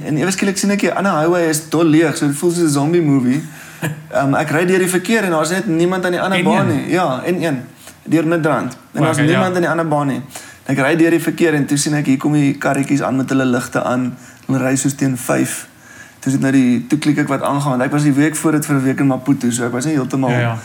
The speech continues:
Speaker 2: In die
Speaker 1: op
Speaker 2: loop.
Speaker 1: hoogte nie, ja. In elk geval, ek is toe nou deur die verkeer met my bike en so Maandag het ek, ehm, <laughs> was ek in 'n werkswinkel in Mamelodi waar ons entrepreneurskap kursus aangebied het vir swart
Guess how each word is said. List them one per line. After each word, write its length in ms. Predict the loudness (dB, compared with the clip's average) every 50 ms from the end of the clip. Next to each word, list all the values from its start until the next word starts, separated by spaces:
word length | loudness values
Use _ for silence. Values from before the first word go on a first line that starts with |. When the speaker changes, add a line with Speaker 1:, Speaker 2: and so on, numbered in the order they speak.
| -12 -6 -2
Speaker 2:
In 140 | 0 2
die 120 | 2 4 4
Speaker 1:
op 60 | 4 4
Speaker 2:
loop. 60 | 4
Speaker 1:
hoogte 280 | 2 2 0 -4 -4 -4
nie, 260 | -4 -2 -2 -4 -2
ja. 180 | -2 -2 -2 -4
In 640 | -6 -8 -12 -16 -20 -20 -20 -20 -20 -20 -12 -6 -4
elk 120 | -4 -2
geval, 220 | -2 -2 0 0 0
ek 40 | 0
is 80 | -2 -2
toe 100 | -2 0
nou 140 | 2 2 2 4
deur 180 | 4 4 4
die 100 | 4 2 2
verkeer 400 | -2 -4 0 0 0 2 2 0
met 140 | 0 0
my 120 | 0 -2 -2
bike 400 | 0 0 0 0 -2 -2 -2 -2
en 300 | 0 0 0 0 -2 -6 -12 -20 -20 -20 -20 -20 -20 -20 -12
so 200 | -6 -2 0 2
Maandag 440 | 2 2 2 2 2 0 0 0 0
het 160 | -2 -2 -2
ek, 280 | -2 -2 -4 -2 -2 -2
ehm, 280 | 0 0 2 0 0 -2 -4 -8 -14 -20 -20 -20 -20 -12 -6
<laughs> 640 | -6 -4 0 0 0 -2 -2 -6 -14 -16 -12 -8
was 120 | -4 -2 -2
ek 120 | -2 0
in 100 | 0 -2
'n 80 | 0 0
werkswinkel 580 | 0 0 0 0 -2 -2 -2 -2 0 0 0 0
in 80 | 2 0
Mamelodi 640 | 2 2 2 2 2 2 2 2 2 2 2 2 2
waar 240 | 2 0 0 0 -2 -2 -2 -2 -2
ons 180 | -2 -2 -2 -4
entrepreneurskap 880 | -4 -4 -2 -2 -2 -2 0 0 0 2 0 0 -2 -2 -4 -4 -2 -2
kursus 300 | -4 -2 -2 -2 -4 -4
aangebied 540 | -4 -4 -4 -4 -4 -2 0 0 0 0 0
het 180 | -2 -2 -4 -6 -10 -16 -18 -12 -8
vir 340 | -4 -2 -2 -2 -2 -4 -6 -6
swart 680 | -6 -4 -2 -2 -2 -2 -2 -4 -8 -12 -16 -18 -20